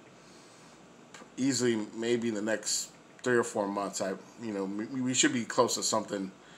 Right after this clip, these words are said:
possibly s-, m-, at the most five to six. Um, we're in, we're in July.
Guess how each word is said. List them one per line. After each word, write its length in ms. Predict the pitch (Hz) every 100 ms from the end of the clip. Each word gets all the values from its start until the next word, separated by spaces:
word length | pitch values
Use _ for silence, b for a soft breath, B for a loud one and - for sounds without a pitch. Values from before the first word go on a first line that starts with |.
| B B B B B
possibly 500 | - 156 151 143 131
s-, 180 | 120 -
m-, 220 | 127 117 120
at 160 | 117 120
the 40 |
most 460 | 117 120 113 - -
five 280 | 117 110
to 80 | 101
six. 720 | - - 95 - - - - - B B B B B -
Um, 340 | 98 95 95 95
we're 140 | 120
in, 100 | 113 - 127
we're 140 | 117
in 80 | 107
July. 800 | 104 107 120 131 131 127 127